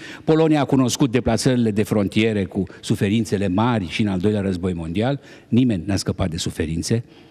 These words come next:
Și noi am avut două milioane de români înrolați în primul război mondial și de o parte și de alta munților.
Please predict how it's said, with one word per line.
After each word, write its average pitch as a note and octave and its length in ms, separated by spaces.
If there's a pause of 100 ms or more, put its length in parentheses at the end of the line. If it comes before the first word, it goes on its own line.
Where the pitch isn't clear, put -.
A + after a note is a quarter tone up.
(580)
Și - 320
noi G2+ 600 (880)
am F#2+ 180
avut G#2 380 (140)
două C#3 320
milioane G#2 560
de A#2+ 220
români G#2 540
înrolați A#2+ 640
în G2+ 80
primul A2+ 260
război G2+ 260
mondial G2+ 500 (140)
și - 280
de C#3 80
o D#3+ 60
parte G3 480 (260)
și - 180
de E3+ 100
alta A2+ 260
munților. D#2 560